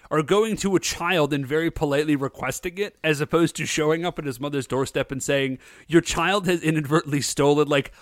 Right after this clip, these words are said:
hyper-advanced military technology, and we will be taking it back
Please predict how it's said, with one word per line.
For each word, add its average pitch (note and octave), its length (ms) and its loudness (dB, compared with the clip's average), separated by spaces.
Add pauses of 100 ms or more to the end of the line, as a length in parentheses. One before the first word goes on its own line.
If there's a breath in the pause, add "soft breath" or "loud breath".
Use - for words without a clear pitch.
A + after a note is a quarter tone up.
(120)
hyper-advanced D3+ 1080 2
military F#3+ 500 0
technology, A3+ 800 -6 (240 loud breath)
and D3 160 0
we G#3+ 80 -2
will A3+ 120 0
be G3+ 120 -4
taking F#3+ 380 -2
it D3+ 100 -8
back E3 300 -4